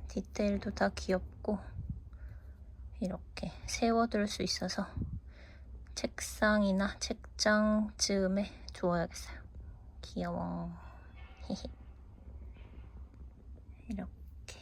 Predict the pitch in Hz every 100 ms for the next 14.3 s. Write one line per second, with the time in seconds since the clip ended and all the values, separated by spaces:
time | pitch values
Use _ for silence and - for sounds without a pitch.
0 | - - - - 247 - - 233 220 196
1 | 196 190 190 190 190 190 196 190 202 185
2 | - - 208 202 185 196 220 196 196 -
3 | - - - - - - - 277 277 285
4 | 269 262 247 233 233 - 202 202 226 202
5 | - 214 208 208 - 190 190 - 214 190
6 | - - 262 339 - - - 175 - -
7 | - - - 269 254 247 254 240 240 190
8 | - 220 190 185 185 - 208 196 - 294
9 | 294 294 247 233 - 214 202 180 196 220
10 | 208 233 214 - 196 214 - - 190 185
11 | 175 170 - - - - - - - -
12 | - - - - - 196 190 - 226 233
13 | 226 226 233 226 220 220 220 208 202 202
14 | 233 330